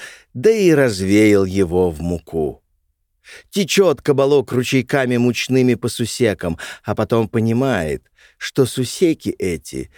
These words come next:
ландшафт страны неизвестной. Всюду темень, но просторно,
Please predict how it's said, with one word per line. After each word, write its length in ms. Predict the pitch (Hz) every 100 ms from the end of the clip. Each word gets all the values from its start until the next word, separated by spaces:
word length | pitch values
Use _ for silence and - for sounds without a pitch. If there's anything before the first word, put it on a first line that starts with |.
| _ -
ландшафт 760 | 123 131 120 - 147 131 - -
страны 500 | - 135 120 127 143
неизвестной. 880 | 101 87 82 78 67 - - - _ _ _ _ - -
Всюду 320 | - 160 127 113
темень, 420 | 156 165 120 95
но 160 | 101
просторно, 840 | - 98 - - 143 147 120 87